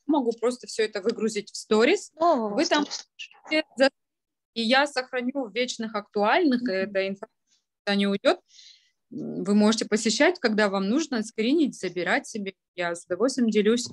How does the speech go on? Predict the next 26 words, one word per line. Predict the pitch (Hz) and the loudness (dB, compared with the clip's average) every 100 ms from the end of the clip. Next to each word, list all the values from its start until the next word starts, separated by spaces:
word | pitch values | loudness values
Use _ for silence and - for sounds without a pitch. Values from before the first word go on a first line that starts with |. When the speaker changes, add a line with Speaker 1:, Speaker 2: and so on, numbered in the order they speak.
| - - - - - | -16 -20 -20 -12 2
Speaker 1:
И, | 277 349 359 | 6 8 6
м, | 285 - - 240 - - | 4 0 -8 -16 -16 -14
feel | 202 277 277 | -2 4 4
free | 269 294 311 339 294 | 4 4 6 4 2
задавать | 208 226 214 220 214 214 | 0 -2 0 -2 -2 -4
вопросы. | 202 - 294 339 262 220 208 _ _ _ - | -6 -4 -4 -4 -8 -8 -12 _ _ _ -2
Я | 214 220 | 0 0
всегда | 214 196 202 | -2 0 0
вам | 190 185 | -2 -6
подскажу, | - 220 262 302 - | -6 -4 -2 -4 -8
помогу, | 190 185 226 269 - _ _ _ _ 220 | -6 0 0 0 -4 _ _ _ _ -14
смогу. | - 175 175 190 196 - | -8 -6 0 0 0 -6
Speaker 2:
Супер. | - - 220 - 208 | -18 -14 -14 -12 -2
Speaker 1:
Вся | 180 175 _ _ _ - | -2 -2 _ _ _ -20
Speaker 2:
Да. | 190 185 | -20 -8
Speaker 1:
Рада. | 214 208 202 190 - - | 0 2 2 0 -4 -18
Speaker 2:
Подписывайтесь | 220 - 247 226 269 208 - | -14 -8 -4 -4 -4 -6 -6
на | |
Speaker 1:
Спасибо. | 214 214 | -4 -4
Speaker 2:
Зульфиру. | - 262 277 254 254 _ _ - - - - - - _ _ _ 226 | -6 -4 -4 -4 -8 _ _ -20 -18 -18 -18 -20 -20 _ _ _ -10
Давайте, | 202 220 214 202 180 | -2 -2 -2 -4 -6
да, | 185 180 175 - _ | -6 -6 -6 -14 _
быть | 208 | -10
Speaker 1:
Да. | 202 | -8
Speaker 2:
в | - | -8
тренде, | - 226 277 277 | -4 -2 0 0